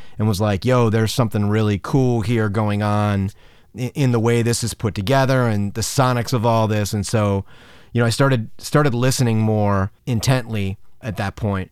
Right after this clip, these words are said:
but I didn't get exposed to the studio or, like, the recording process outside of those realistic <laughs> mixers, which, you know, i-, i-, i-, until I was probably, like,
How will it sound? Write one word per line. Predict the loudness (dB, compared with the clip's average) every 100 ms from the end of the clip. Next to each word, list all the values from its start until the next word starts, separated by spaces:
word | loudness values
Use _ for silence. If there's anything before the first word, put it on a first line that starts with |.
| -2
but | -2 -2 -2
I | 0
didn't | 2 2
get | 0
exposed | -2 0 2 2 0
to | -2
the | -2
studio | 0 2 2 2 2 0 -2
or, | -2 -2 0
like, | -2 -4
the | -4
recording | -4 -2 0 0
process | 0 0 0 -2 -2
outside | -6 -4 0 0
of | 0
those | -2
realistic | 0 0 0 0 -4 -4 -2 2 2 -2
<laughs> | -10 -8 0
mixers, | 2 2 2 2 0 -2
which, | -2 -2 -6 -10 -12
you | -8 -2
know, | 0 0 -2
i-, | -6 -6
i-, | -16 _ _ -8
i-, | -8 -2
until | 0 4 4
I | 4
was | 0
probably, | -2 -2 0 0 0
like, | 2 0 -2